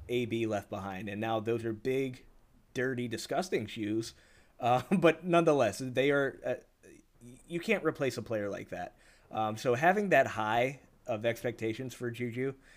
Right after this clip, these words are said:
after A B left, it, it just wasn't possible. So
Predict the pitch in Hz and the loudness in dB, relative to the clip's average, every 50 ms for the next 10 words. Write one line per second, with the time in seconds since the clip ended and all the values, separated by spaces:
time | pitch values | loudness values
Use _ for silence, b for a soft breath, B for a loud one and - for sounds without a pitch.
0 | b b b - 123 127 127 - 147 131 127 123 127 120 123 117 110 107 110 117 | b b b 0 2 2 2 2 2 2 2 2 2 0 0 -2 0 0 0 -2
1 | - - - - - - 131 139 - - 143 131 156 160 160 156 139 127 127 123 | -2 -4 -10 -20 -14 -10 -10 -8 -6 -6 -4 -2 -2 -2 -2 -2 0 2 2 2
2 | 117 123 113 - - 110 101 95 101 - - - - - 110 - - 113 110 107 | 2 -2 -6 -8 -8 -6 -6 -6 -6 -8 -10 -12 -12 -12 -12 -8 -6 -4 -4 -4